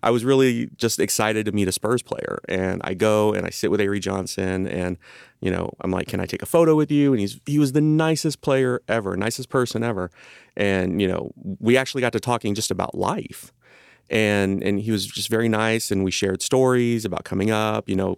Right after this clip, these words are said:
he was very nice to my mom. And then I remember about a year or two later, I was at Spurs basketball camp,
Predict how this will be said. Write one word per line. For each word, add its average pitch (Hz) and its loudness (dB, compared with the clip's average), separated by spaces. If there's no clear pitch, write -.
he - -8
was 92 -2
very 92 -2
nice 90 -4
to - -14
my 90 -4
mom. 123 0
And 110 2
then 117 4
I 113 2
remember 110 4
about 98 0
a 98 0
year 107 0
or 120 -2
two 110 -2
later, 101 0
I 101 2
was 101 2
at 95 2
Spurs 110 0
basketball 92 -4
camp, - -8